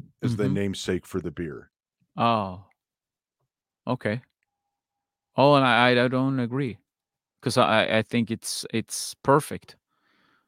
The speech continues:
Speaker 2: Uh, I don't think it's, uh, overrated at all. Um,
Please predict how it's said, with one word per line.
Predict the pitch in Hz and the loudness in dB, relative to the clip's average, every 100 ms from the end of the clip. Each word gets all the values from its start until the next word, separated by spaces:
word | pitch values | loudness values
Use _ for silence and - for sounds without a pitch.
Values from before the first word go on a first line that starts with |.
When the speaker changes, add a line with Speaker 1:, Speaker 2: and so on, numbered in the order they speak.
| _ - | _ -6
Speaker 2:
Uh, | 95 90 90 90 | -4 -4 -6 -4
I | 120 117 | 2 4
don't | 143 - | 4 2
think | 117 98 | -2 -2
it's, | - - | -6 -6
uh, | - - - - - - | -8 -12 -10 -8 -6 -4
overrated | 107 95 110 104 98 98 | -4 -2 -2 -2 -4 -4
at | |
all. | 101 117 98 98 _ _ _ _ _ _ _ _ _ _ | -2 -2 -2 -8 _ _ _ _ _ _ _ _ _ _
Um, | 90 90 87 85 85 87 92 | -10 -8 -8 -10 -10 -12 -14